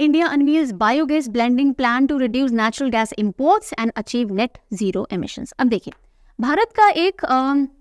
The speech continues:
एक, एक टारगेट है कि हमें दो हज़ार सत्तर तक, कहाँ गया, चलो हटाओ,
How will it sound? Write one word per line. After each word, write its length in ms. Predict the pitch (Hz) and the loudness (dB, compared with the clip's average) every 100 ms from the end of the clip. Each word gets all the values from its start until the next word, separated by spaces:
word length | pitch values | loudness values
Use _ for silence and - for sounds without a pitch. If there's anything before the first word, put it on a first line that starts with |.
| _ _ - | _ _ -4
एक, 260 | 277 - - | -4 -2 -2
एक 140 | 294 | 0
टारगेट 380 | 269 220 220 226 | 4 4 2 -4
है 140 | 180 - | -6 -6
कि 60 | - | -4
हमें 500 | 262 262 277 285 302 | -2 2 2 2 0
दो 200 | 233 339 | -2 0
हज़ार 300 | 302 247 269 | 0 2 2
सत्तर 420 | 269 262 _ 285 | 0 -8 _ -2
तक, 160 | 254 - _ _ _ _ _ _ | -2 -8 _ _ _ _ _ _
कहाँ 240 | 202 214 190 | -6 -4 -4
गया, 160 | - - _ _ _ _ _ _ _ _ _ _ _ _ _ | -8 -18 _ _ _ _ _ _ _ _ _ _ _ _ _
चलो 280 | - 190 190 - | -6 -4 -4 -6
हटाओ, 240 | 180 190 | -8 -10